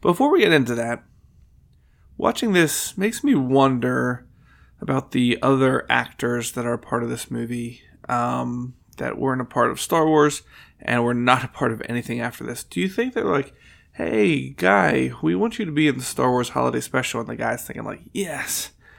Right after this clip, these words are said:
this is my big break. I'm gonna be in Star Wars, the biggest movie ever. I'm gonna be in the Holiday Special, and then I'll go on to be in the next movie, and I'm gonna have eternal fame."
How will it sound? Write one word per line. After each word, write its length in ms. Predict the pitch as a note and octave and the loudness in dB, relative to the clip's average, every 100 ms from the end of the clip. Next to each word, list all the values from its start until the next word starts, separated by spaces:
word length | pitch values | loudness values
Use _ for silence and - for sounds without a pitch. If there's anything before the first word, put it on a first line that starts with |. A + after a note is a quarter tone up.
| - _ | -20 _
this 140 | - C#3 | -4 -2
is 120 | B2+ | -2
my 160 | C3+ B2 | -4 -4
big 400 | C3 C#3 C#3+ - | 4 4 4 -2
break. 340 | C#3 C3+ C3+ | 2 2 2
I'm 80 | C3+ | -2
gonna 160 | C3+ | -2
be 120 | B2+ A#2 | -2 -4
in 60 | |
Star 460 | A#2+ - D#3 D3+ D3+ | -6 -4 2 4 6
Wars, 320 | D3 C#3+ C3+ | 6 6 4
the 60 | B2 | -2
biggest 460 | B2+ C#3 C#3 C3+ | 0 0 0 -4
movie 380 | D3 C3 C3 B2+ | -2 0 0 -4
ever. 580 | - D3+ C3 C3+ C3+ C3+ _ - - - _ - | -4 -4 0 0 0 -4 _ -20 -20 -20 _ -10
I'm 100 | C3 | -2
gonna 140 | C3 B2+ | -2 0
be 120 | C3 | 0
in 80 | B2 | 0
the 100 | B2 | -4
Holiday 360 | D3 D3 B2+ | -2 0 0
Special, 840 | B2+ - C#3+ C#3 - C#3+ C3 B2+ | -2 -4 -4 -4 -2 0 0 0
and 140 | B2 B2+ | -2 -4
then 160 | B2+ | -4
I'll 320 | B2 A2 A#2+ - | -4 -6 -10 -8
go 180 | C3 C3 | -2 0
on 200 | C3+ C3+ | 0 -2
to 120 | C3 | -6
be 280 | B2+ C3+ B2+ | -4 -4 -4
in 160 | B2 | -6
the 120 | A#2 B2+ | -8 -4
next 320 | C3 - - | -4 -4 -4
movie, 520 | C3 B2+ B2+ C3 C3 | -2 -2 -2 -2 -4
and 200 | A2 - - - - - - | -6 -12 -20 -20 -20 -20 -10
I'm 60 | - | -6
gonna 120 | - | -4
have 180 | B2+ - | -4 -6
eternal 520 | - - D3+ C#3 B2+ | -8 0 2 4 2
fame." 680 | - - B2+ B2 B2+ B2 B2+ | -4 -2 2 4 4 2 -2